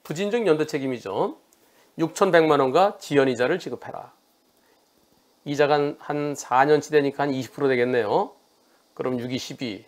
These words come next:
천이백만 원, 한 칠천, 한 삼백만 원 되겠네요. 소송비용은 피고들이 부담을 한다. 개 잘못 풀어놨다가 지금 칠천삼백만 원 물어줘야 돼요.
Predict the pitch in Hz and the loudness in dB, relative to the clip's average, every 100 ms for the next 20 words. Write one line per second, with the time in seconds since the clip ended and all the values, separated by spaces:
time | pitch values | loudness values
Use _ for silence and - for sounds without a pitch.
0 | _ - 143 135 123 120 101 - 117 - | _ -8 -4 -2 0 -2 -4 -8 -12 -12
1 | 160 156 139 160 - 143 - 151 135 127 | -4 -2 -2 -4 -6 -8 0 2 2 0
2 | 117 101 101 98 85 - _ _ _ _ | -2 -6 -10 -12 -14 -18 _ _ _ _
3 | _ - 156 143 135 127 180 - 185 160 | _ -10 -4 -2 0 0 0 -2 -2 -2
4 | 135 - 104 - - - - - _ _ | -2 -4 -12 -12 -16 -18 -20 -20 _ _
5 | _ _ _ _ _ _ _ _ _ _ | _ _ _ _ _ _ _ _ _ _
6 | _ _ _ - - 156 175 117 139 156 | _ _ _ -12 2 4 4 2 0 0
7 | 156 151 131 - 120 123 110 - _ _ | 2 0 0 -2 -2 -2 -4 -10 _ _
8 | - 143 - 254 - 220 185 180 160 147 | -8 -8 -8 -12 -4 -2 -2 -2 -2 -2
9 | 131 120 113 - - 135 - | -4 -8 -12 -12 -14 -16 -20